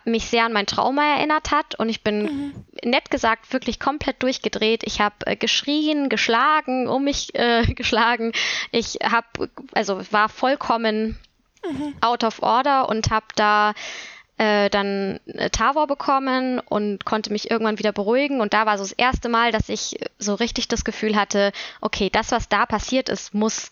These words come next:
Speaker 1: ganz schlimm gewesen sein.“ Und dann hab ich angefangen, das so hochzuholen, Stück für Stück in der Therapie und hab jetzt eben irgendwann gemerkt, so, „Okay, nein, das war,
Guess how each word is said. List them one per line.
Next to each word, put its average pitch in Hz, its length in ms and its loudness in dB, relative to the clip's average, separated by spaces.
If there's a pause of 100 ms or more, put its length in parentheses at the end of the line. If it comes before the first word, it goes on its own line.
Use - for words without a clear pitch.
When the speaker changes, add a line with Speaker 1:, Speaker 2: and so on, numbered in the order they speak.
(140)
Speaker 1:
ganz 233 260 0
schlimm 220 220 0
gewesen 185 380 -2
sein.“ 185 180 0
Und 190 140 -2
dann 208 160 2
hab 208 80 0
ich - 180 -2
angefangen, 220 560 0 (280)
das 202 180 -2
so 196 320 2
hochzuholen, 285 760 0
Stück - 260 -2
für - 140 -6
Stück - 320 0
in 247 80 -2
der 214 100 0
Therapie 262 640 0 (440)
und 220 220 0
hab 214 120 0 (360)
jetzt 220 300 0
eben 226 400 0 (140)
irgendwann 226 480 0
gemerkt, 220 420 2
so, 226 80 0
„Okay, 214 300 0
nein, 190 280 0
das - 240 -4
war, 202 280 2